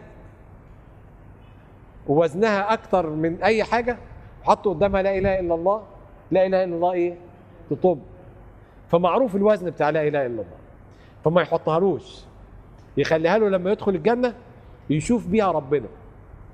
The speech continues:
يشوف بيها ربنا فين؟ في الجنة. إنما لو لقاه هيهلك والسيئات أكتر من الحسنات يقول لك: "طب حطها له بقى"،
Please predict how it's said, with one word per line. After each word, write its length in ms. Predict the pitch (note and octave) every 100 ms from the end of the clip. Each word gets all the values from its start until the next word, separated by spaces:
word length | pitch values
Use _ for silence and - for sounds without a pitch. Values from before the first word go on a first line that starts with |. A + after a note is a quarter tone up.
| - - - - - - - -
يشوف 200 | A#2 D#3+
بيها 180 | F3+ E3
ربنا 300 | D3 E3+ E3
فين؟ 280 | F3 F3+ F3+ - - - - - - -
في 60 | -
الجنة. 240 | B2 A2+ - - - - - - - - - - - - - - - - - - - -
إنما 300 | C#3+ G3+ A3+
لو 260 | G#3 A#3+ G3+
لقاه 280 | F#3+ G#3 A3+
هيهلك 640 | F#3 G3+ A#3 A#3+ A#3 - - - - - - - - - - - -
والسيئات 600 | D3+ F#3+ G3 G3 A3+ A#3
أكتر 260 | A#3 G#3+
من 80 | F#3+
الحسنات 540 | F3+ F3+ F#3+ A3 B3 -
يقول 160 | A3+
لك: 100 | A3
"طب 140 | - F3
حطها 420 | F#3 - E3+ F3+
له 80 | C#3+
بقى"، 180 | A#2+